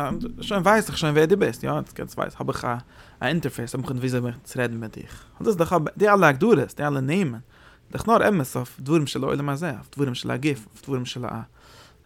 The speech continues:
אה, ווי ער וואוינט, און ווי ער גייט, און ווי ער זיין משפחה, דאס איז דאך אלץ. איך ווייס נישט, אויב עס חיצוני איז, דאס איז אמאל די זאך, אבער עס איז אלץ. די פלאץ, וואס די זאכן, וואס מען ווייסט שוין. ווען מען זאגט, אז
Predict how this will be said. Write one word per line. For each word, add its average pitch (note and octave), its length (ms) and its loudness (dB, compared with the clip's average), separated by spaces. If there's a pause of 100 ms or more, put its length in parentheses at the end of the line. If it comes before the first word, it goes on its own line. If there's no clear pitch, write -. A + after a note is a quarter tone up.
(100)
אה, - 200 -12
ווי B2+ 140 -2
ער A#2 60 0
וואוינט, D#3 380 4
און B2+ 80 -6
ווי C3 100 0
ער C3 60 0
גייט, D3+ 320 4
און C#3 60 -6
ווי C#3 80 0
ער C#3 40 0
זיין C3 120 -2
משפחה, E3 380 -2
דאס D#3 60 0
איז F3 80 -6
דאך - 160 -4
אלץ. G3+ 260 -2 (600)
איך - 160 -20
ווייס C#3+ 120 -4
נישט, - 80 -6
אויב B2+ 80 -6
עס - 80 -10
חיצוני D3+ 420 0
איז, C3 80 -6
דאס C3+ 120 -4
איז - 0 -
אמאל D3+ 180 0
די C#3+ 240 -2
זאך, G3 220 -2
אבער C3+ 140 -6
עס C#3 80 -10
איז - 100 -8
אלץ. - 180 -8 (460)
די D#3+ 80 -2
פלאץ, - 360 0
וואס F#3 120 -4
די F3+ 60 -6
זאכן, G#3 200 2
וואס E3+ 140 0
מען D3+ 80 0
ווייסט D3 300 0
שוין. A2 160 -14 (1400)
ווען F3 100 2
מען F3+ 100 8
זאגט, F3+ 220 2
אז B2+ 440 0